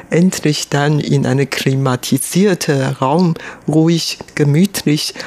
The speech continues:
lernen können. Ich verstehe natürlich auch nicht, warum in allen Ämtern, in allen öffentlichen Gebäuden Klimaanlage es gibt, nur in den Schulen es nicht gibt. Und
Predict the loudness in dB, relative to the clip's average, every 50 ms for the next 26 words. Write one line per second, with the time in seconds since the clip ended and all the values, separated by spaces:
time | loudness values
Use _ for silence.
0 | -2 0 0 2 2 4 4 4 4 2 0 -2 -2 -2 0 0 0 0 -2 -2
1 | -4 -8 -12 -14 -14 -12 -6 -2 -2 0 0 0 0 -2 -2 -2 0 2 2 2
2 | 0 0 -2 -2 -4 -6 -4 -2 -2 0 0 0 -4 -6 -6 -6 -4 -2 -2 -4
3 | -4 -2 0 0 0 0 -2 -6 -6 -4 -2 -2 0 0 0 0 0 0 0 0
4 | -2 -6 -4 0 2 2 2 0 0 -2 0 0 0 0 -2 0 0 2 4 4
5 | 4 2 2 0 0 2 4 4 4 4 2 2 2 2 2 0 -2 -2 0 0
6 | 2 2 2 2 0 -2 -4 -8 -12 -12 -10 -4 0 0 0 2 2 0 0 0
7 | -2 -2 -2 -2 -2 -2 -2 -2 0 0 0 2 2 0 0 0 0 0 0 0
8 | 0 -2 -4 -6 -10 -14 -10 -8 -4 0 2 2 2 2 2 0 0 0 0 0
9 | 0 -2 -4 -2 -2 -2 -2 -2 -4 -6 -10 -10 -6 -2 0 0 0 0 -4 -4
10 | -2 0 2 2 2 2 2 2 0 0 0 0 0 0 -2 -2 -2 -2 0 0
11 | 2 2 2 0 0 -2 -6 -6 -4 -4 -4 -4 -6 -4 -2 -2 -2 -2 -4 -4
12 | -2 0 0 0 -2 -4 -4 -2 0 0 0 0 -2